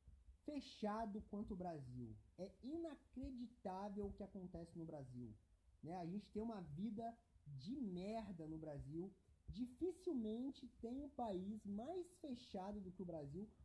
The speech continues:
O Brasil é o país mais fechado do mundo proporcionalmente, que tem a economia mais fechada do mundo. É um dos países mais fechados do mundo para a imigração.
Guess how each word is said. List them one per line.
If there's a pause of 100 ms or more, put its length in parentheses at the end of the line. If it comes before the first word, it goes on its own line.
(160)
O
Brasil
é
o
país
mais (140)
fechado
do
mundo (400)
proporcionalmente, (520)
que
tem
a
economia
mais
fechada
do
mundo. (340)
É
um
dos
países
mais
fechados
do
mundo
para
a
imigração.